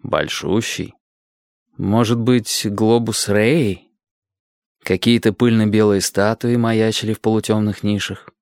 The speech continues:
А ручей уходил под каменную стену в заделанный массивной решёткой сток.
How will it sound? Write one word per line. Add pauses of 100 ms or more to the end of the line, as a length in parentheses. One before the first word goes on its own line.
(840)
А
ручей
уходил
под
каменную
стену
в
заделанный
массивной
решёткой
сток.